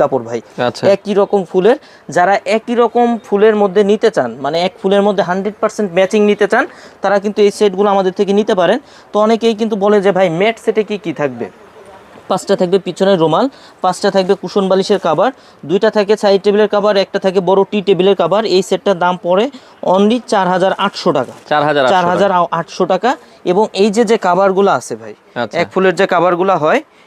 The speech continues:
Speaker 1: এইগুলা হচ্ছে আপনার দেখেন মোটা ভারী কাপড়ের কিন্তু।
Speaker 2: আচ্ছা, আচ্ছা,
Speaker 1: এগুলা
Speaker 2: আচ্ছা।
Speaker 1: কিন্তু অনেক মোটা কাপড়ের হয়। এই দেখেন ওভারলক করা আছে কিন্তু ভাই।
Speaker 2: আচ্ছা।
Speaker 1: এগুলা কিন্তু ওভারলক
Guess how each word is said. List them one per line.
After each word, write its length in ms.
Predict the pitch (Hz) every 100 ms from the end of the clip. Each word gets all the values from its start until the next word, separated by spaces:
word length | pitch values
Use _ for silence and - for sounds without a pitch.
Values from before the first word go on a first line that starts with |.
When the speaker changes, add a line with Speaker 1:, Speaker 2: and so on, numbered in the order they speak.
| -
Speaker 1:
এইগুলা 340 | 180 180 190 190
হচ্ছে 220 | 196 - 220 185
আপনার 180 | 175 156
দেখেন 220 | 156 185 170 156
মোটা 240 | 190 220 190
ভারী 220 | 151 165
কাপড়ের 320 | 165 151 131 113
কিন্তু। 220 | 117 104 90 - - 117
Speaker 2:
আচ্ছা, 180 | 107 107
আচ্ছা, 120 | - 160
Speaker 1:
এগুলা 180 | 175
Speaker 2:
আচ্ছা। 80 | 190
Speaker 1:
কিন্তু 160 | 202 196 180
অনেক 140 | 202 -
মোটা 160 | 185 190
কাপড়ের 380 | 180 170 170 160 156
হয়। 120 | 220
এই 40 | 180
দেখেন 200 | 165 190 175
ওভারলক 320 | 175 175 170 -
করা 120 | 147 131
আছে 120 | 117 117
কিন্তু 220 | 120 117
ভাই। 80 | 117
Speaker 2:
আচ্ছা। 180 | 110 101 - - _
Speaker 1:
এগুলা 220 | 143 160 165
কিন্তু 200 | 170 180
ওভারলক 340 | 160 165 175